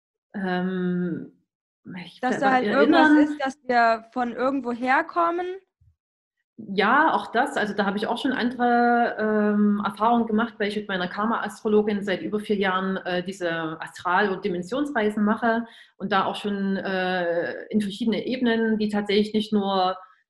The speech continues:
Speaker 1: äh, die menschliche Ebene oder die menschliche Welt, äh, betrifft, sondern auch andere Ebenen, äh, wo ich auch diesen Kontakt dann auch immer wieder regelmäßig gepflegt habe. Und, ähm, ja, und es, vielleicht ist es tatsächlich so ein Wiedererinnern gewesen. Wobei ich tatsächlich, so wie es auch immer in der,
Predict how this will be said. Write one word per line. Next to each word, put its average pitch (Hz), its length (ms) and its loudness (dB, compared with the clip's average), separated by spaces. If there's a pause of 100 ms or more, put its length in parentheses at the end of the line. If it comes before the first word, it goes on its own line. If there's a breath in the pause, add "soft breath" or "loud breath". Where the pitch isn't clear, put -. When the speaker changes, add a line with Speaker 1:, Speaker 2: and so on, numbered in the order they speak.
(140)
Speaker 1:
äh, 180 240 0 (220)
die 190 80 -6
menschliche 247 460 0
Ebene 247 320 0
oder 202 100 0
die 202 80 -2
menschliche 240 460 0
Welt, 220 320 0
äh, 208 140 2
betrifft, 214 340 -4
sondern 190 200 -6
auch - 180 -10
andere 247 600 -2
Ebenen, 226 520 -4
äh, 202 260 -6
wo 202 80 -6
ich 208 140 -8
auch - 120 -12 (680)
diesen 208 220 -2
Kontakt 214 440 -4
dann 190 180 -8
auch 185 220 -6
immer 190 160 -6
wieder 185 160 -8
regelmäßig 196 440 -4
gepflegt - 400 -12
habe. 226 440 -4 (500 loud breath)
Und, 196 360 -2
ähm, 180 600 -2
ja, 240 260 4
und 175 180 -6
es, - 160 -16 (180)
vielleicht 202 220 -2
ist 262 120 -6
es - 40 -12
tatsächlich 226 320 0
so 220 60 0
ein 214 100 6
Wiedererinnern 185 460 -2
gewesen. 180 500 -4 (260 loud breath)
Wobei 190 200 -2
ich 226 100 2
tatsächlich, 247 680 -4
so 220 160 -2
wie 220 80 0
es 214 100 -6
auch - 140 -8
immer 208 180 0
in 202 120 -2
der, 180 500 -2